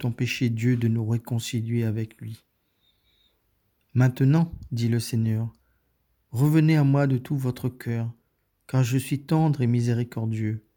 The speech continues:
Joël deux, douze, treize. Jésus nous invite à vivre ce temps de carême dans la discrétion, que ce soit au niveau du partage, de la pénitence ou de la prière. Nous avons un grand exemple de discrétion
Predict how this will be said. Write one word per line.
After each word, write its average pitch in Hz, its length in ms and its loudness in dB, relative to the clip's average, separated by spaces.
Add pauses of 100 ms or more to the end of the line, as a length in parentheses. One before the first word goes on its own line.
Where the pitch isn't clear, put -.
(380)
Joël 120 580 -2
deux, 135 360 4
douze, 165 520 -8 (140)
treize. 110 580 -6 (1500)
Jésus 147 380 4
nous 143 220 4
invite 139 260 2
à 123 80 2
vivre 139 320 -2
ce - 120 -4
temps 117 200 -6
de 117 100 -4
carême 131 500 -2
dans 123 120 0
la 113 140 0
discrétion, 117 840 -6 (1160)
que 151 100 2
ce 151 140 4
soit 175 200 2
au 170 60 6
niveau 151 300 4
du 135 100 -2
partage, 117 720 -4 (300)
de 131 80 2
la 135 140 2
pénitence 147 800 0
ou 135 60 0
de 123 120 2
la 120 100 2
prière. 107 580 -4 (1700)
Nous 123 160 4
avons 143 160 6
un 170 160 6
grand 147 280 0
exemple 135 380 0
de 131 60 0
discrétion 127 840 -4